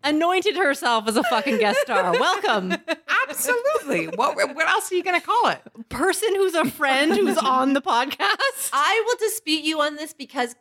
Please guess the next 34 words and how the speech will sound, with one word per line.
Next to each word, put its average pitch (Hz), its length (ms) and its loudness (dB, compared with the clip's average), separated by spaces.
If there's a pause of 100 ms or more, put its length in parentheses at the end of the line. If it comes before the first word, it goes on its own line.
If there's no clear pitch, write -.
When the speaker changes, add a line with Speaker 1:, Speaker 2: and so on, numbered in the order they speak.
(160)
Speaker 3:
Kathleen, 220 640 -2
who 240 260 -2
was 208 260 -2
on 185 220 -4
the 226 100 -2
show 196 240 -2
last 170 400 0
week, 165 300 -18
is 196 200 -10
the 202 100 -8
one 175 260 -2 (120)
who 175 120 -12
is 165 240 -14
openly 247 420 -2
thirsty. 107 560 -14 (240)
Like, - 260 -2 (260)
"When 220 160 0
am 330 100 -2
I 392 80 2
gonna 440 140 0
be 453 60 0
on, 480 260 0
guys? 202 380 0 (160)
How 226 80 -2
about 285 160 -4
next 370 200 -6
week?" 262 400 -2 (260)
And 247 460 0
you 254 240 0
are 254 160 2
the 247 100 -2
opposite 294 360 -2
of 220 80 -10
that, 202 200 2